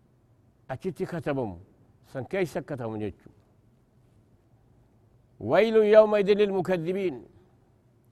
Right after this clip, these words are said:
Guyyaa san, guyyaa akkasitti namuu garteetiin ammallee hujiin isaa barreeyfamee akkasitti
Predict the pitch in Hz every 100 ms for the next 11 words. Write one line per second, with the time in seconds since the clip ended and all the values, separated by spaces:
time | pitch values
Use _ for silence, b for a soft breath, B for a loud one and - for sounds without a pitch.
0 | _ _ _ _ _ _ _ - 127 160
1 | 202 214 - 170 185 - - _ _ _
2 | _ _ _ 120 151 175 180 165 160 -
3 | 175 165 165 156 147 - 160 156 151 147
4 | 156 160 165 165 - _ 120 127 160 147
5 | 165 151 139 135 139 123 139 160 160 151
6 | 139